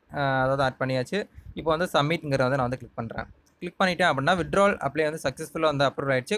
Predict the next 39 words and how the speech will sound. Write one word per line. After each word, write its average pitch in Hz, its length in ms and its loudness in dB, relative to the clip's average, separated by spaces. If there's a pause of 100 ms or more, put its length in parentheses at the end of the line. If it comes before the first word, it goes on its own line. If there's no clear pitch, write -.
(100)
கொஞ்சம் 180 280 0
வெயிட் 165 160 -2
பண்ணுங்க. 151 440 0 (220)
இப்போ 151 220 0
வந்து 143 260 2 (160)
ரெக்க-, 151 320 2
ரெக்கார்டில் 165 280 2
வந்து 151 180 -4
போய் 143 200 -2
பாத்தீங்கன்னா 135 480 -2
வந்து 143 120 -8
பாத்தீங்கன்னா, 131 340 -2 (540)
அ, 143 200 4
அஞ்சாயிரம் 156 240 2
ரூபாய் 160 160 2
வந்து 151 80 -4
பாத்தீங்கன்னா 135 320 0 (140)
வித்ட்ராவல் 147 300 2
கொடுத்துருக்கோம். 151 480 -4
அ, 143 300 4
நம்ம 147 240 2
வந்து 143 140 0
பாத்தீங்கன்னா 151 380 2
நாலு 165 280 4
நாப்பதுக்கு 151 460 2
வந்து 151 340 4
வித்ட்ராவல் 151 360 2
கொடுத்தோம். 151 280 2
ரெண்டு 175 320 0
நிமிஷத்துல 180 340 -2
வந்து 151 360 0
வித்ட்ராவல் 151 260 4
வந்து 143 120 -2
போட்டு 139 200 -4
கொடுத்துட்டாங்க. 131 600 0
இந்த 151 280 -2
மாதிரி 175 300 0
வந்து 160 140 -8
பாத்தீங்கன்னா, 147 340 2